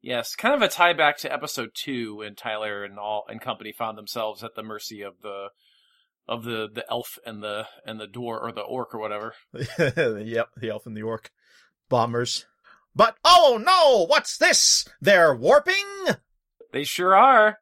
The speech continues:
Speaker 1: I guess that's what that means.
Speaker 2: Yeah, something <laughs> triggered a random, uh, warp, and they get surrounded by the cool rainbow bubble that I love so much.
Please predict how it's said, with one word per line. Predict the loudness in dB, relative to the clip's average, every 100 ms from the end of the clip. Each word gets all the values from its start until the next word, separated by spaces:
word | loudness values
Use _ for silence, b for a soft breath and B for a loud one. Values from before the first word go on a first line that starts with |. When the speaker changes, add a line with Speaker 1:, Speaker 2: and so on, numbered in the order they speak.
| _ _
Speaker 1:
I | -10
guess | -4 -2
that's | 0 0
what | 2 4
that | 2
means. | 2 -4 -8 -12 0
Speaker 2:
Yeah, | 4 4 4
something | 2 -4 0 0 2 2 2 0
<laughs> |
triggered | 0 2 2 4
a | 4
random, | 4 4 4 4 2 2 -4 b b b
uh, | 0 4 4
warp, | 4 6 6 4 0
and | -4 -6 -8 -4
they | -2
get | -2 -4
surrounded | -2 0 2 2 2
by | 0
the | 2 -4
cool | -2 0 2 4 2
rainbow | 2 0 0 0 0
bubble | 0 -2 -2 -6
that | -6 -6
I |
love | -6 -8 -8
so | -12 -10
much. | -12 -12 -14 -16